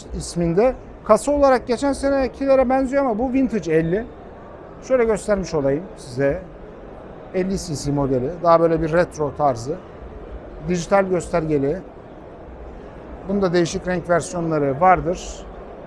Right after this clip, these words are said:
Ondan sonra başka şu arkaya geçelim. Bu W kırk altıları size gösterdim. Burada ne varmış? Bu da aynı. Vintage elli.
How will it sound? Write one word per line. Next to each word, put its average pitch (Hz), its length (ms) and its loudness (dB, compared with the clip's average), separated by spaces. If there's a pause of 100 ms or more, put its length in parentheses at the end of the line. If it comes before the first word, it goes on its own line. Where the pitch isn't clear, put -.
(180)
Ondan 180 300 4
sonra 180 580 2 (920)
başka 170 300 0
şu 208 200 -2
arkaya 175 300 0
geçelim. 151 480 -2 (1200)
Bu 175 80 -4
W 196 300 2
kırk 196 240 -6
altıları 196 340 -2
size 190 240 -4
gösterdim. 180 640 0 (800)
Burada 220 440 4 (140)
ne 190 100 2
varmış? 180 580 2 (1000)
Bu 302 100 2
da 269 40 10
aynı. 156 320 6
Vintage 220 400 0
elli. 165 340 4